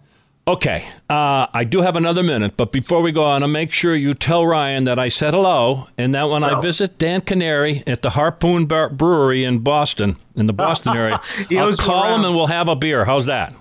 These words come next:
Speaker 2: I love it.
Speaker 1: <laughs> Excellent. So let's wrap up. Give me, give me the,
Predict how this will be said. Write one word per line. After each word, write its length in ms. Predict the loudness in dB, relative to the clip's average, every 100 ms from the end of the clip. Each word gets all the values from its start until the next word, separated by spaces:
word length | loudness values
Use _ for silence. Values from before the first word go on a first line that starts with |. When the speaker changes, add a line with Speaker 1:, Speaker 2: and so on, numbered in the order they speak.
| _ _ _ _
Speaker 2:
I 40 | -14 -8
love 120 | -8
it. 120 | -8 -18 _ _
Speaker 1:
<laughs> 260 | -4 -2
Excellent. 460 | -4 -2 -2 -2 -4 -10 -12
So 180 | -4 0
let's 240 | 0 0 0
wrap 240 | -2 0
up. 260 | -2 -2 -6
Give 140 | -4
me, 120 | -2 -2
give 180 | 0
me 140 | 2 2
the, 300 | 2 -2